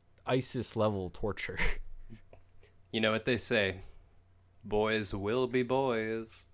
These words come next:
Speaker 1: Boys will be boys. Oh, man. Well.
Speaker 2: Yeah. <laughs>
Speaker 1: I've got kind of a fun one.
Speaker 2: Do it.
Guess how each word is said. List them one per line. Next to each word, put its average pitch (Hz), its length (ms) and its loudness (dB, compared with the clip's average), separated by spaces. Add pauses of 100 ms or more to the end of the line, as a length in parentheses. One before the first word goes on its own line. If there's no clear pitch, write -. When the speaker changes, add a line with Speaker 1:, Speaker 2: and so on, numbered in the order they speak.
(200)
Speaker 1:
Boys 98 260 -8
will 110 100 -8
be 135 140 -8
boys. 151 960 -8 (500)
Oh, 147 200 6
man. 92 380 0 (1160)
Well. 113 300 8 (220)
Speaker 2:
Yeah. 101 260 0 (180)
<laughs> - 840 -14
Speaker 1:
I've 117 160 -4
got 156 200 4
kind 101 200 0
of 90 100 -4
a 87 60 -6
fun 90 260 -6
one. 92 240 -6 (680)
Speaker 2:
Do 123 180 2
it. 95 220 -2